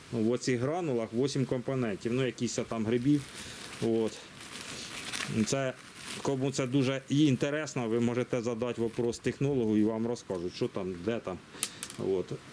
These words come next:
<clears throat> І ви, коли в ґрунт уносите, зароблюєте його у ґрунті. Е, е, ну, воно вла-, волога, коротше, робить свою справу, запускає процес.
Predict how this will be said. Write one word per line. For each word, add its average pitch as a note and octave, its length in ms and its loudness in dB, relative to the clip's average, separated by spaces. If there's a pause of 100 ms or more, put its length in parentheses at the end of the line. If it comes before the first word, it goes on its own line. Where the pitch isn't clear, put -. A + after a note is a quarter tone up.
(160)
<clears throat> C#3+ 1160 -2
І D3+ 140 4
ви, D#3+ 140 2
коли E3 320 2
в C#3+ 140 6
ґрунт D#3+ 260 4
уносите, C3+ 880 2
зароблюєте B2+ 880 2
його G#2 300 4 (1080)
у A#2 120 4
ґрунті. G2 420 2 (480)
Е, A2 40 0
е, G#2 540 2 (500)
ну, C3 400 2 (340)
воно C#3 440 -2 (320)
вла-, D3 420 4
волога, C#3+ 840 4
коротше, B2+ 400 2
робить C3+ 280 0
свою C3+ 260 4
справу, G#2 360 -2
запускає A#2+ 1000 0
процес. G#2+ 520 -4